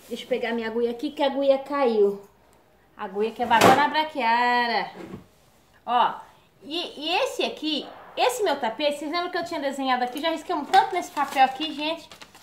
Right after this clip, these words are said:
Olha, eu gosto de riscar assim, gosto de desenhar. Sabe aquela pessoa assim que fala assim, "Ô, você quer que eu desenhe pra você?" Exatamente, é nóis, é nóis, né? Uhul, é nóis, tem que desenhar pra nós entender, né? <laughs> Eu gosto de desenhar porque nós entende bem melhor, né?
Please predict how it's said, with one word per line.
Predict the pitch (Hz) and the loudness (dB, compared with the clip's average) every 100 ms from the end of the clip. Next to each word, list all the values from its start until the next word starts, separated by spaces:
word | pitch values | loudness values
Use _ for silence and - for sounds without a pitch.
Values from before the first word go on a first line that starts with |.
| - | -4
Olha, | 294 311 | 2 2
eu | 269 | 4
gosto | 311 311 | 0 0
de | |
riscar | 302 302 - 285 | -2 -6 0 0
assim, | 269 302 | 0 -4
gosto | 277 294 285 | -2 -2 -4
de | |
desenhar. | 277 277 | -8 -4
Sabe | 330 349 | 0 2
aquela | 349 | 2
pessoa | 302 285 - | 0 -2 -4
assim | 277 277 | -6 -6
que | 247 | -6
fala | 262 277 269 | 0 2 2
assim, | 269 277 240 - - - - | 0 -2 -4 -6 -20 -8 4
"Ô, | 339 214 | 6 6
você | - - | 2 -8
quer | 247 285 | -4 -2
que | 285 | 0
eu | |
desenhe | 262 220 254 269 | 0 0 0 -2
pra | 233 | -2
você?" | 220 220 339 349 185 - - | -4 -2 2 2 2 -6 -14
Exatamente, | 208 202 214 233 202 170 165 | -10 -6 -6 -6 -8 -10 -10
é | - 208 | -6 -4
nóis, | 190 170 170 - - | -4 -6 -8 -14 -12
é | 220 | -6
nóis, | 208 190 196 | -4 -4 -6
né? | 190 208 | -8 -6
Uhul, | 294 392 440 | -2 0 2
é | 285 | 4
nóis, | 262 254 220 202 | 4 4 4 2
tem | 226 | -4
que | 214 | -2
desenhar | 254 254 240 233 | -2 -2 -6 -6
pra | 226 | -2
nós | 226 220 | -2 0
entender, | 254 247 233 208 | 0 2 4 2
né? | 208 - - | 2 -2 -4
<laughs> | 339 - - - - - - 494 494 427 392 | -4 -2 -2 -4 -6 -10 -8 -8 -6 -4 -4
Eu | 269 269 | 6 6
gosto | 262 277 269 | 8 8 8
de | |
desenhar | 240 269 262 262 269 | 6 4 4 2 2
porque | 269 277 262 | 0 -4 0
nós | 254 262 | 2 2
entende | 285 285 269 269 | 0 0 0 -2
bem | 262 214 226 294 | -4 -4 -2 -2
melhor, | 392 349 202 190 | 0 0 2 0
né? | 202 247 | -2 -2